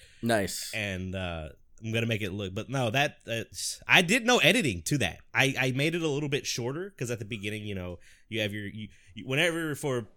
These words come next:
Speaker 2: future people that ever wanna start recording videos or anything like that, always make sure to don't start talking right away once you hit the record button.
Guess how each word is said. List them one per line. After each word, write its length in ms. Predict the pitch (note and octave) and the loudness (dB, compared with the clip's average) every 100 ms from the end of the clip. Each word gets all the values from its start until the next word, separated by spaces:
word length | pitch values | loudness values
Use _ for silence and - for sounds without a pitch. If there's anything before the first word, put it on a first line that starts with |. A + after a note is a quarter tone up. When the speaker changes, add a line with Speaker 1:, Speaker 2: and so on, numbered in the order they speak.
| - | -2
Speaker 2:
future 320 | F#3 A3+ G3+ | 0 2 4
people 220 | G3+ E3 | 4 4
that 120 | D#3 | 6
ever 160 | D3+ C#3 | 6 4
wanna 180 | C#3 B2 | 2 2
start 220 | C#3+ B2+ | 0 -2
recording 440 | G#2 - C#3 B2 | -6 0 0 2
videos 480 | A2+ A#2 A2 A2 G2+ | -2 0 0 0 -2
or 40 | G2+ | -2
anything 240 | G#2 G#2 | -2 -4
like 180 | G2 F#2+ | -6 -2
that, 240 | G2+ G2 - - _ _ - | -2 -2 -8 -20 _ _ 0
always 380 | A3 C4+ A#3+ | 4 6 4
make 200 | G#3+ F#3 | 4 2
sure 540 | - - G3 D3+ A#2 A#2 - _ - | 2 0 2 2 0 -4 -14 _ -10
to 140 | - C#3 | -4 -4
don't 460 | F#2+ D3 A3 A#3+ | 2 4 4 2
start 420 | - - F#3+ E3+ | 0 4 2 2
talking 440 | - F#3 F#3 C#3+ B2 | 2 2 4 0 0
right 180 | C3 B2+ | 2 2
away 300 | B2 D#3 A2+ | 2 2 2
once 240 | A#2 - | 0 -2
you 80 | A2+ | -2
hit 140 | A2+ | -2
the 60 | B2+ | -6
record 420 | C#3 A3 G#3+ B2 | -4 2 2 2
button. 360 | C3 G2 F2 | 0 0 -6